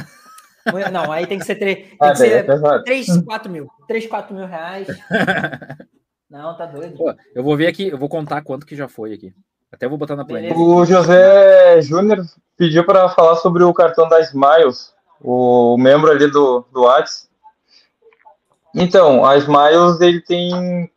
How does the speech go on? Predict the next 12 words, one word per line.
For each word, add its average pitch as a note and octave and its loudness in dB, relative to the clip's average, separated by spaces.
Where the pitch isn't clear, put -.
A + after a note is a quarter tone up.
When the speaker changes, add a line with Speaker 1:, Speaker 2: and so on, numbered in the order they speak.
Speaker 3:
quatro F#3 2
variantes, E3 2
se - -14
não D3+ 0
me D3 -2
engano. C3 0
É B2+ 2
o B2+ 0
Internacional, D3 2
Gold, E3+ 0
o C#3+ -4
Platinum F#3+ 2